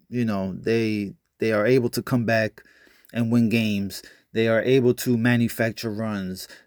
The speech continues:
They are able to play small ball. They are able to, um, you know, field the ball real clean. They're able to hit home runs when they need it. So,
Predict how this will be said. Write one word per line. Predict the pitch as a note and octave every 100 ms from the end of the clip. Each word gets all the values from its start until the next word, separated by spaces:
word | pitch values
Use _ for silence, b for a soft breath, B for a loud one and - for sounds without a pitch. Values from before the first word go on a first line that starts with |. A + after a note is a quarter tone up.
| -
They | A#2
are | A#2 A#2 A2+
able | C#3 C#3+ C3
to | C3
play | A2 C3
small | A#2+ - A#2+ A#2
ball. | G#2 A2 G#2 G2+
They | A2+
are | A2+ A2
able | G#2+ C3+ B2+ B2+
to, | - A#2 A#2 B B _
um, | A2 A2 G#2+ G2 F#2+ G2 F#2 - -
you | C#3
know, | G#2+
field | - D3+ D3 A#2+
the |
ball | A#2+ B2 A#2+
real | A2+ A#2+
clean. | A2 - B2 A#2+ A2 G2+ B B -
They're | A#2
able | A#2 D3 C#3+
to | C3+ B2+
hit | B2 B2
home | G2+ B2+ A#2+
runs | A#2+ A#2 G#2
when | A2
they | A2
need | A2 A2+ G#2+
it. | G#2 F#2 b b
So, | - B2 A#2+ A#2